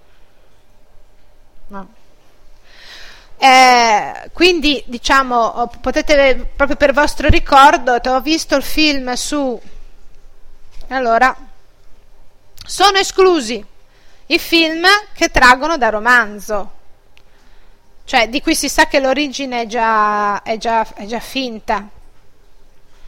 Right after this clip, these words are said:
Quindi dopo ne discutiamo, se per caso qualcuno viene in mente di fare Emma Bovary, Emma Bovary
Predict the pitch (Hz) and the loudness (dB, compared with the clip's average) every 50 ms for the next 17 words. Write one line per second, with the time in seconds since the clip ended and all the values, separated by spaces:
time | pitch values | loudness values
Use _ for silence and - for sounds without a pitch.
0 | - - - - 269 262 254 247 - - 262 - - 269 247 240 226 240 - - | -18 -18 -14 -10 -8 -6 -6 -6 -4 -2 -2 -2 -2 -4 -6 -6 -8 -8 -8 -8
1 | 269 254 - 269 262 254 254 247 - 240 - 240 240 285 285 262 285 - 247 247 | -10 -6 -2 0 0 0 -2 -4 -10 -8 -8 -4 -2 -2 -2 -2 0 0 0 0
2 | - - 311 294 269 233 233 233 233 233 233 247 254 285 285 - 269 220 233 - | 0 -2 -6 -4 -4 -4 -6 -6 -6 -8 -6 -4 -4 -2 -2 -2 -2 -2 -4 -2
3 | - 269 262 285 277 262 247 226 - - - - - - 247 294 285 277 262 233 | 2 4 4 4 4 4 2 0 -2 -8 -16 -8 0 2 2 2 4 2 2 2
4 | 247 247 196 247 254 269 262 247 220 208 233 277 285 - - - - - - - | 0 0 2 2 2 2 0 -2 -4 -4 -6 -8 -8 -12 -16 -16 -16 -16 -18 -20
5 | - - - - - 254 285 262 233 233 226 262 262 349 349 302 285 311 | -20 -20 -12 -2 0 0 2 2 0 0 0 2 4 4 4 4 2 0